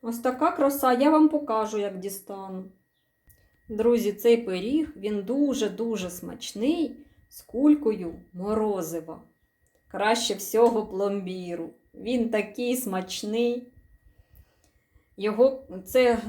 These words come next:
ну, французький пиріг, і його подають з кулькою морозива. Рекомендую.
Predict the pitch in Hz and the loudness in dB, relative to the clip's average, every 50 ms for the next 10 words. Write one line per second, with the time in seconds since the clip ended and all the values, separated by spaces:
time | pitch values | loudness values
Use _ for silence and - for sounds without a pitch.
0 | 240 247 233 208 196 - - 208 196 190 185 - 196 196 190 - - - 262 262 | -4 -4 -2 -2 -4 -4 -6 -6 -6 -6 -6 -8 -10 -10 -10 -12 -10 -10 -10 -2
1 | - 294 302 294 311 339 339 - - - 214 220 220 214 208 233 240 240 240 240 | 2 2 4 4 4 2 2 -2 -8 -8 -6 0 0 0 6 8 8 8 6 4
2 | - - _ _ _ 202 190 170 185 175 170 170 196 247 320 370 - - - - | -4 -16 _ _ _ -10 -6 -4 -4 -4 -4 -4 -4 -4 -4 -4 -4 -10 -16 -18
3 | - - - 180 180 - - - - - _ _ _ _ _ _ _ _ _ _ | -18 -16 -16 -16 -16 -16 -16 -20 -20 -20 _ _ _ _ _ _ _ _ _ _
4 | - 254 302 330 330 - 233 196 185 180 175 196 269 302 277 233 202 196 190 180 | 0 0 0 0 4 4 2 2 2 0 0 0 2 4 4 4 2 0 -4 -6
5 | 185 190 175 170 175 175 180 - - _ _ _ _ _ _ _ - _ - _ | -8 -8 -8 -10 -12 -14 -14 -16 -20 _ _ _ _ _ _ _ -20 _ -20 _
6 | _ - 202 214 214 240 220 220 220 214 214 214 208 240 294 302 233 170 151 | _ -6 -6 0 2 2 4 4 4 4 4 4 4 4 2 2 0 -2 -6